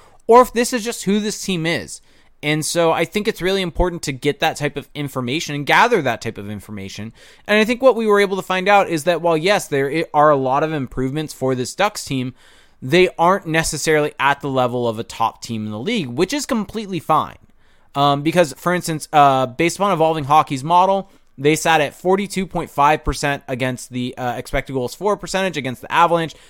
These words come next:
forty-two point two five percent against the Maple Leafs. Neither of those great totals. Both of them well below fifty percent.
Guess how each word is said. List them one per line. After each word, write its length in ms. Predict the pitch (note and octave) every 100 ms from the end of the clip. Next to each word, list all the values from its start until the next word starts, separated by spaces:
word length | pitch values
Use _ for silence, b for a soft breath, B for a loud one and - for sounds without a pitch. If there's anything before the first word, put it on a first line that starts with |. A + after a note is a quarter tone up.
| b -
forty-two 440 | C4+ C4 A3 A3+
point 260 | F#3 F3 -
two 220 | E3 E3+
five 320 | C#3+ C#3+ C3
percent 280 | B2 C#3 -
against 280 | A#2 A#2+ -
the 60 | G#2+
Maple 320 | A2 G2+ E2
Leafs. 320 | G1+ - -
Neither 320 | B2 F3 A3+
of 140 | G3 E3+
those 200 | E3+ B2
great 280 | C#3 C#3+
totals. 480 | - A#2+ A#2 A#2 - b b b _ _ _ _ _ -
Both 320 | C#3 D#3 F3+
of 120 | F#3 E3+
them 200 | D3 C3+
well 260 | D#3 G#3
below 320 | F#3 E3+ D3+
fifty 360 | D3 D3 - C#3+
percent. 420 | B2+ - B2 A#2